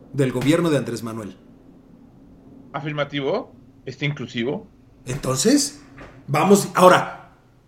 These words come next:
Speaker 1: ¿qué delitos vamos a, qué delitos se van a inves-, eso es lo que no queda claro. ¿Qué delitos se van a investigar? ¿De quiénes? ¿En qué años? ¿Se incluye este gobierno? No sé, porque, ojo, este gobierno ya tiene mucho que de-, que, que responder, ¿eh?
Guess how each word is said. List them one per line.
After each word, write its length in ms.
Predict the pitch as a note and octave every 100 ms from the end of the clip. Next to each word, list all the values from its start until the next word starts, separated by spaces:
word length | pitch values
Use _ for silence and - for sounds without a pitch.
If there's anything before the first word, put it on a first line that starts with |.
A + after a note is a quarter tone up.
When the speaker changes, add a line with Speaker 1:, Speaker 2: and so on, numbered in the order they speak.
| _ _ _ _ _ _ _
Speaker 1:
¿qué 180 | - B2+
delitos 480 | D#3 F3+ G3 G3+ E3+
vamos 280 | G3 G3 F3
a, 120 | D#3+
qué 140 | - F#3+
delitos 260 | G#3+ G#3
se 80 | G3+
van 140 | G3
a 40 | G#3
inves-, 280 | F#3 D#3 -
eso 220 | G3 G3
es 60 | C4
lo 100 | A3+
que 80 |
no 120 | F#3 F#3+
queda 220 | G3 C#3+
claro. 220 | B2 G2+
¿Qué 120 | - C4
delitos 280 | C4 B3+
se 60 | -
van 140 | F3
a 20 | F3
investigar? 720 | C#3 - B2 E3 C#4+ - - - - - C#3
¿De 180 | D3
quiénes? 720 | C#3+ F#3 A3+ C#4+ D4 - - _ _ _ _ _
¿En 160 | C#3+ C#3
qué 120 | D#3
años? 560 | D#3+ F#3+ B3 C#4+ - - _ _ _ _ _ _ _
¿Se 140 | - D#3
incluye 400 | C#3+ E3+ A3 A3
este 160 | A3
gobierno? 460 | F3+ D3+ F3+ G#3+ G3+
No 80 | D#3+
sé, 100 | - - -
porque, 240 | B2+ D#3+
ojo, 160 | F3 D#3
este 140 | C#3+
gobierno 340 | G#3+ E3 F#3 G3
ya 220 | C#3+ C#3+
tiene 220 | D3 D3
mucho 360 | C3 C3 D3+ C#3+
que 160 | C3+
de-, 240 | B2+ C3+ -
que, 320 | C3+ C3 C3+
que 100 | C3+
responder, 600 | C3+ C3+ - C#3 E3+ F3
¿eh? 360 | D3 A#3 -